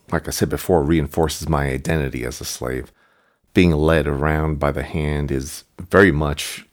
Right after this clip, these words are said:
like you directing me to cook a certain meal for dinner. It gives me the same pleasure, that of being directed, knowing what would please you and me knowing how to achieve that goal. It feels like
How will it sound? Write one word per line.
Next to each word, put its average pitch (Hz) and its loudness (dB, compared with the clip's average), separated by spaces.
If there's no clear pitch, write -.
like 71 -4
you 76 -4
directing 76 -4
me 73 -2
to 69 -4
cook - -8
a - -4
certain - -4
meal 69 -6
for - -6
dinner. 71 -4
It - -16
gives 76 0
me 78 0
the 73 -8
same 76 -2
pleasure, 67 -4
that 82 4
of 73 -2
being 73 2
directed, 67 -4
knowing 69 -2
what 67 -2
would 71 -6
please 71 -4
you 71 0
and 69 -4
me 69 -4
knowing 67 -6
how - -2
to 65 0
achieve 80 -6
that - -8
goal. 64 -6
It - -8
feels 143 2
like 98 4